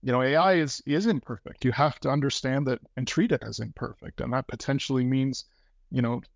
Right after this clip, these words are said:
checking output with other sources. That potentially means taking output from A I and then applying a whole bunch of other, um,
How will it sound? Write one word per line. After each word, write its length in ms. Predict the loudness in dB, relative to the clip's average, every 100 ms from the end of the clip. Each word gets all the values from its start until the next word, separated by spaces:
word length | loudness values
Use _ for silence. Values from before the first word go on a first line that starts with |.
| -8
checking 400 | 0 0 2 2
output 400 | 2 2 -2 0
with 200 | -2 0
other 200 | 2 0
sources. 540 | 0 -2 -2 -4 -8 -8
That 180 | -8
potentially 520 | -6 -2 -2 -2 -2 -2
means 420 | -2 -2 -4 -8 _ _
taking 360 | 0 0 2 0
output 320 | 0 0 0
from 180 | 0 0
A 80 |
I 200 | 0 0
and 140 | 0 0
then 100 | -2
applying 360 | -2 0 0
a 60 | 0
whole 160 | -2 -4
bunch 280 | -2 0
of 120 | 0 0
other, 400 | 0 2 0 -4 _ _ _ _ -4
um, 400 | 0 0 0